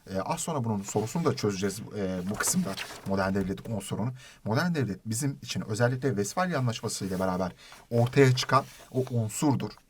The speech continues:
E, modern devletler hukukunun temelinin atılmasıyla beraber şekillenen niteliktir. Diplomasi, antlaşma ve sözleşmedir. Milli monarşi, bir krala, bir padişaha dayalı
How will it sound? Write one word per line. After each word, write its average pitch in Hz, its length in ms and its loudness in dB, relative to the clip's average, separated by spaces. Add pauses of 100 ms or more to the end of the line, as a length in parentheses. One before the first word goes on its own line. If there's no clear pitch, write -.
(140)
E, 90 260 -4
modern 120 340 2
devletler 123 300 2
hukukunun 127 440 -2
temelinin 123 260 2
atılmasıyla 123 580 0
beraber 127 140 0
şekillenen 127 520 0 (340)
niteliktir. 123 540 2 (400)
Diplomasi, 185 540 0
antlaşma 165 400 0
ve 170 40 0
sözleşmedir. 160 600 -4 (400)
Milli 131 400 4
monarşi, 127 580 4 (460)
bir 160 200 2
krala, 143 360 4
bir 147 120 -2
padişaha 143 640 -2
dayalı 123 380 0